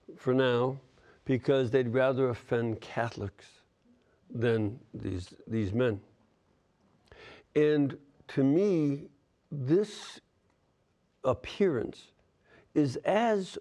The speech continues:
offensive as if some racist group were putting on blackface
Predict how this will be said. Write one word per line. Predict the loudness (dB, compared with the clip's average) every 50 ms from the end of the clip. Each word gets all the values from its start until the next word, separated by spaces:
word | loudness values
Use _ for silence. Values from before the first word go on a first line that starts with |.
| _ _ 0
offensive | 0 0 0 -4 -12 -14 -4 0 2 2 2 2 0 -6 -14 -14 -16 -16 -18 -20 -20 -20 _ _ _ _ _ _ _ _ _ _ _ _ _ _ -20 -20 -20 -20 -18 _ 0
as | 2 2 4 2 2 4 2
if | 2 2 2 -4 -16 _ _ -20
some | -20 -18 -10 0 2 2 4 4 4 2 2 2 0 -2 -6 -8
racist | -4 0 0 2 2 0 -2 -6 -6 -4 -2 -2 -2 -4 -8 _ -12 -10 -8 -4
group | 0 2 2 2 0 -2 -8 -20 -20 -20 -20 -20 -14 _ 0
were | 0 0
putting | 0 -2 -4 0 0 2 4 4 4
on | 4 4 4 4 2 2 0 -2 -6 -8
blackface | -4 0 2 2 2 2 0 -2 -6 -18 -20 -20 -14 -6 -4 -4 -4 -4 -10 -12 -14 -18 -20